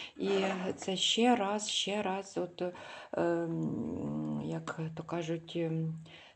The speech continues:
наводить на ту думку, що, м, потрібно все-таки все старе викидати, купувати но-, нове, користуватися і насолоджуватися.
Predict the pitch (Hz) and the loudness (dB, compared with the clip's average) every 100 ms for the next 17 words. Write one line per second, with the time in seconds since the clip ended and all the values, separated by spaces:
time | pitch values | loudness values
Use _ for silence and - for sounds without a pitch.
0 | - - - 165 165 165 165 156 156 165 | -16 -12 -4 0 0 2 2 2 2 2
1 | 180 170 165 165 175 160 247 247 240 180 | 2 2 2 0 0 6 8 8 6 -2
2 | - 180 180 175 180 165 170 - 156 156 | -2 -2 0 0 -4 -10 -14 -8 -8 -10
3 | - - 180 233 233 185 175 190 185 170 | -14 -6 -2 0 2 0 -2 -4 -2 -4
4 | - 170 170 - - - - 220 214 185 | -2 -2 -2 -12 -20 -14 0 0 2 2
5 | 180 160 165 185 175 233 226 170 156 175 | 2 2 0 0 2 2 2 -6 -2 -2
6 | 175 190 180 165 190 214 - 185 180 190 | 0 0 -2 -2 0 -2 -2 -2 0 2
7 | 220 220 175 175 - 175 185 220 220 190 | 2 2 -2 -2 -4 -4 0 0 0 -6
8 | - 180 - 185 170 180 - 165 151 151 | -2 -2 0 -2 -2 -4 -4 -2 -2 -2
9 | 151 151 - - - | -4 -4 -4 -8 -6